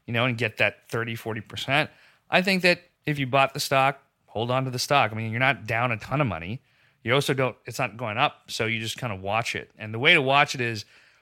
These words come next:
over time, as the company announces their earnings and, like, what's happening with the company itself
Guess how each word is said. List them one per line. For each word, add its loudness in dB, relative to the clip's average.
over 4
time, -2
as 6
the -6
company -4
announces 0
their -2
earnings -4
and, -10
like, -8
what's 0
happening 2
with -8
the -12
company -8
itself 0